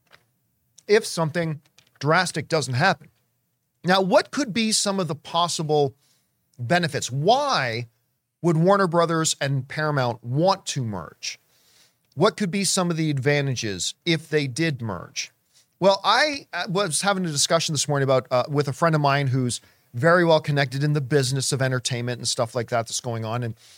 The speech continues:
had a discussion with him. And this was some of kind of the points that came out that I thought were really interesting that I would share with everybody here. First of all, Warner Brothers Discovery and Paramount have both been cutting expenses. This is true. Mainly employees and production budgets to pay down debt,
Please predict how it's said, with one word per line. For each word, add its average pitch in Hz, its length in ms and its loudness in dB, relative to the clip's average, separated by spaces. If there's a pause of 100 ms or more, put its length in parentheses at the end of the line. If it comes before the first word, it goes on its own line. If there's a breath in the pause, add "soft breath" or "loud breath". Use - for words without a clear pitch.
had 202 100 4
a - 20 4
discussion 196 320 2
with 170 100 0
him. 190 120 4
And 180 80 0
this 262 180 0
was 339 140 -4
some 254 180 0
of 240 120 -2
kind 196 220 -2
of 180 100 -2
the 165 80 -4
points 170 340 -4
that 160 140 -6
came 143 200 -4
out 131 260 2 (260 loud breath)
that 156 120 2
I 190 120 4
thought 190 200 0
were 165 140 0
really 151 260 -2
interesting 139 420 -4
that 123 100 2
I 123 100 4
would 120 140 -2
share 117 200 -2
with 110 120 -4
everybody 101 300 -4
here. - 200 -12 (960)
First 208 220 4
of 147 80 2
all, - 140 0 (800 soft breath)
Warner 226 220 4
Brothers 233 200 2
Discovery 185 440 2
and 165 100 -4
Paramount 170 320 2
have 143 200 -2
both 208 260 4
been 202 140 -2
cutting 170 280 0
expenses. 156 720 -2
This 143 180 2
is 151 100 -2
true. 156 220 -2 (640 soft breath)
Mainly 247 520 2
employees 196 560 0
and 165 100 -2
production 160 460 0
budgets 123 360 -2
to 139 100 -4
pay 175 240 0
down 196 240 2
debt, 127 260 2